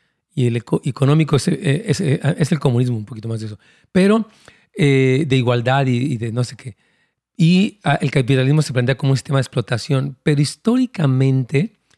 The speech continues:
podemos observar, y ahorita lo cont-, lo comentaba Carlos, viviendo bajo un régimen socialista en, en, en El Salvador,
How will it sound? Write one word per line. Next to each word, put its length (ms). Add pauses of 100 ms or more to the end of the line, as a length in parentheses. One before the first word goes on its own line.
(240)
podemos 340
observar, 560
y 100
ahorita 200
lo 60
cont-, 360
lo 140
comentaba 460
Carlos, 500 (440)
viviendo 520
bajo 440
un 360
régimen 420
socialista 580
en, 80
en, 360
en 120
El 80
Salvador, 580